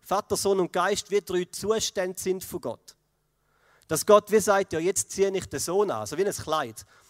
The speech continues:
Oder jetzt ziehe ich das Jesuskleid an und erscheine mit dem. Und dann ziehe ich das Heilige Geistkleid an und erscheine mit dem. Und dann ziehe ich das Vaterkleid an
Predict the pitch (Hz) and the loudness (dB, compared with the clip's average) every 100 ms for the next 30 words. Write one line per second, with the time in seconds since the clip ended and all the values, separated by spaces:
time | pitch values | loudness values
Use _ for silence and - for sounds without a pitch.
0 | _ - 196 190 - 190 180 - 175 208 | _ 0 0 0 0 2 2 2 2 2
1 | 208 - 185 185 190 180 247 - _ - | 0 -2 2 2 4 2 0 -8 _ -20
2 | _ 160 160 165 185 190 165 - 175 175 | _ -4 -2 -2 -2 0 -2 2 2 2
3 | 123 123 185 180 190 180 143 170 160 156 | -2 -2 -4 0 -2 -2 -2 0 0 -2
4 | - 165 202 - 185 190 185 185 165 139 | 0 0 0 0 2 2 2 2 0 -2
5 | 160 156 147 160 165 123 - - - 143 | -2 -2 -2 0 0 -2 -8 -20 -12 -6
6 | 175 - 185 170 - 175 190 - 190 180 | -6 0 0 0 0 2 0 0 0 4
7 | 180 180 175 175 | 2 4 2 2